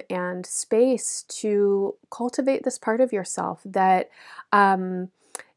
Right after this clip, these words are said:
d-, definitely does need to sit in the heat of something, to sit in the fire of something.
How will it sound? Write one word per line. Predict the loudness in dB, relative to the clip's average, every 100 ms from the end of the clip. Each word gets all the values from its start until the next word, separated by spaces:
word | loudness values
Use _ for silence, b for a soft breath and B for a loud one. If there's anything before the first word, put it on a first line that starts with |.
| _
d-, | -14 -14 -8 2
definitely | 2 4 4 6 4
does | 4 2 0
need | -2 -4 -6
to | -10
sit | -8 -4 -6 -6 _
in | -4 -2 -2 -6 -10 -10
the | -8
heat | -6 -8 -10 -12
of | -10
something, | -8 -8 -8 -8 -8
to | -8
sit | -6 -4
in | -4
the | -6
fire | -2 -2 0 -2
of | -4 -6
something. | -8 -8 -10 -10 -10